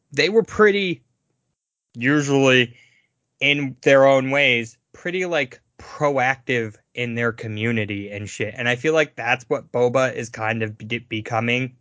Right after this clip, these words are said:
the Godfather-esque character. I don't know if he'll be successful at it, but that's where I see him being. Like, that's what I relate to him more as.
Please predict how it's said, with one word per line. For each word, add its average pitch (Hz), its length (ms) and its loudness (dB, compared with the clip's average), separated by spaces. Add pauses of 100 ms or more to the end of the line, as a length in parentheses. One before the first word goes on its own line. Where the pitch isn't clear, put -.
the 110 160 -2 (140)
Godfather-esque 123 1900 -2
character. 139 720 0 (1160)
I 131 80 2
don't 123 120 4
know 127 120 6
if 117 60 2
he'll 123 100 4
be 117 180 2
successful 110 640 -2
at 98 160 -6
it, 104 140 -8 (180)
but 190 300 -2 (1300)
that's 127 240 0
where 131 160 2
I 110 160 0
see 113 260 -6
him 117 200 -4
being. 113 360 -4
Like, 110 240 -2
that's 135 220 2
what - 180 0
I 123 140 4
relate 117 420 -2
to 107 140 -10
him 107 180 -4
more 104 380 -4
as. 98 520 -12